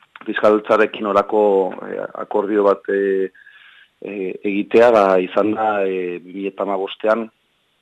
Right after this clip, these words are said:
Espainiar Kode Penalean, eh, eh, terrorismo kasuentzat, eh, ba, aldaketa bat, eh, eman zutelako, eta, eta, bueno, aipatzen zuten epailaren esku izanen zela terrorismo mailaren arabera bi urtera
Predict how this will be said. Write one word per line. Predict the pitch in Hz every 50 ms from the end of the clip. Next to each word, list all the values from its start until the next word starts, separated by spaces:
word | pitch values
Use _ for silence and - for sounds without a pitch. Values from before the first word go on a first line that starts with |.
| _ _ _ _ _ _ _ _ _ -
Espainiar | - - - - 110 104 107 107 104 -
Kode | - 113 104 101
Penalean, | - 104 98 104 104 107 110 110 110 110 107
eh, | 104 101 98 95 92 92 90 87 87 - - -
eh, | 104 101 98 -
terrorismo | - 101 95 95 95 98 95 104 107 101 92
kasuentzat, | - 101 95 - - 101 98 98 - 117 113 113 - 98
eh, | 95 92 87 85 90 90 _ _ _ _ - - - _ _ -
ba, | - 95 92 90 87 85 82 80 80 80 80 78 - - - -
aldaketa | - 107 101 104 - - 101 - 104
bat, | 101 98 98 -
eh, | 101 101 101 95 98
eman | 95 101 98 95
zutelako, | - 98 - 95 95 95 95 - - 120 120 120
eta, | 117 - - 95 92 87 87 87 82 85 - -
eta, | - - - - - - 92
bueno, | 87 95 101 104 - -
aipatzen | 98 95 - 101 - - 101 -
zuten | - 98 - - 110 107 107 98 _ _ - - - - - -
epailaren | - 110 - - 110 107 107 104 98 104 107
esku | 104 - - - 120 120 117 110
izanen | - - 104 101 101 104 - -
zela | 107 110 113 117 120 120 - - _ _
terrorismo | - 104 92 90 92 90 95 95 - 110 104
mailaren | 101 98 98 95 95 98 95 98 98
arabera | 95 92 90 90 92 90 101 104 107 - - _ -
bi | 92 90 82 101 101
urtera | 95 92 - - 107 101 107 107 95